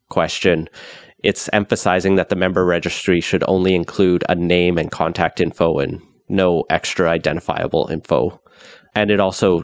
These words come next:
changes how a society can move to restrict that information because, again,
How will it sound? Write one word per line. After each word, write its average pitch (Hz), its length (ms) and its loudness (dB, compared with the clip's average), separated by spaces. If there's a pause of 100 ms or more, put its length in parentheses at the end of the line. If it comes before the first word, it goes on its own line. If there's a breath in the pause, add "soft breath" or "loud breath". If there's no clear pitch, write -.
(120)
changes 87 420 0
how 85 420 0
a - 60 -4
society 85 540 0
can 85 260 -2
move 85 380 0
to 80 360 0 (520 loud breath)
restrict - 420 -2
that 85 180 0
information 78 680 -2
because, - 680 -4 (1040)
again, 87 640 -2